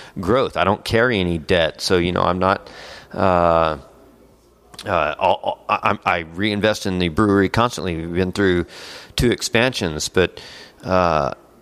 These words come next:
protecting myself financially, absolutely. That's a facet of it, but probably a bigger facet of it is, A, everyone else is doing it, and I'd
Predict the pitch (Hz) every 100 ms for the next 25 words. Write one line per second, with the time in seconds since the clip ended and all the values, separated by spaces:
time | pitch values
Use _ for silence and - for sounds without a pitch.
0 | - _ _ _ _ _ _ _ - 127
1 | - 113 135 107 95 123 - 101 98 117
2 | - 139 143 95 95 - 113 113 139 127
3 | 101 - - 104 - 107 110 - - 117
4 | 120 135 - 107 - 117 110 113 92 80
5 | 110 113 117 117 117 127 120 113 117 131
6 | - 95 92 82 - - 95 107 117 107
7 | 101 101 95 104 120 95 110 110 120 -
8 | 95 87 87 101